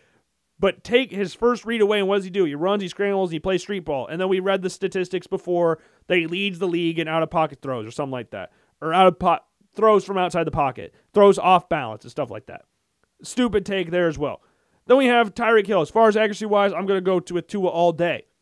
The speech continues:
That's bullshit as well. And the final one from frickin' Sammy Watkins, "I think that Pat is incredibly good, but A-Rod's on a whole nother level."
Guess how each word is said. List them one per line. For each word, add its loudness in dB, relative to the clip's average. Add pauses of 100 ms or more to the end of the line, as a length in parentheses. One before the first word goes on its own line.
(220)
That's 0
bullshit 0
as -4
well. 0 (220)
And 2
the 6
final 4
one 0 (640)
from 2
frickin' -2
Sammy -2
Watkins, 0 (360)
"I 6
think 2
that -4
Pat 0
is -4
incredibly 0
good, 0
but -4
A-Rod's 4
on -4
a -6
whole 0
nother 0
level." -2